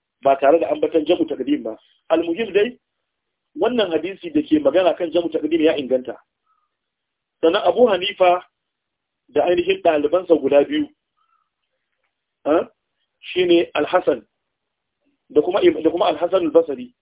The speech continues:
da Ibrahim An-Nakhai sun tafi zuwa ga halaccin ainihin jam'i din. An gane saboda wannan ayan da na kawo ɗazun. Sai suka yi tawilin hadisan jam'i din,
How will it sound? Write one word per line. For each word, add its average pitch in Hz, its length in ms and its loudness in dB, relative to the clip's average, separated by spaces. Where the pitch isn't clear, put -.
da 160 80 2
Ibrahim 180 480 2
An-Nakhai 170 540 -6
sun 208 160 0
tafi 175 380 -2
zuwa 185 200 4
ga 143 100 -2
halaccin 170 560 0
ainihin 165 360 -2
jam'i 156 340 -2
din. 135 180 -10
An 139 100 -8
gane 156 200 2
saboda 160 340 2
wannan 143 320 0
ayan 180 240 2
da 135 80 -6
na 143 60 -4
kawo 156 260 2
ɗazun. 117 280 -4
Sai 202 100 4
suka - 180 0
yi 180 100 2
tawilin 196 480 0
hadisan 147 440 0
jam'i 175 320 0
din, 143 200 -4